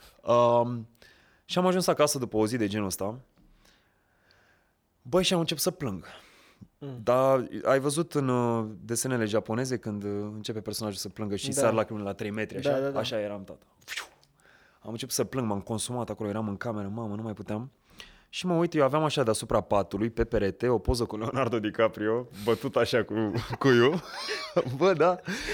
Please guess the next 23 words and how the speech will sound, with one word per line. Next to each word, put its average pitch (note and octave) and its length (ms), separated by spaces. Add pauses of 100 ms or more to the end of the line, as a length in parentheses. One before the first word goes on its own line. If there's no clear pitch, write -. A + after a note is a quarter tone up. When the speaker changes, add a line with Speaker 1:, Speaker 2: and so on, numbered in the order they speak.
(260)
Speaker 1:
pe C3+ 140
cuvânt. C3 380 (640)
Um, C3 800 (840)
și - 180
am G3+ 120
intrat G3+ 280
în D3+ 80
cameră, C#3+ 380 (120)
am B2 420
bufnit B2 340
plânsul F3 340
și - 140
mă F3 60
uit F3 140
la E3+ 120
Leo, B2 260
așa G2 260
cum G2 200
îmi G#2 140
zâmbea G2+ 300
de F#2+ 80
pe G2 120
perete. A2 480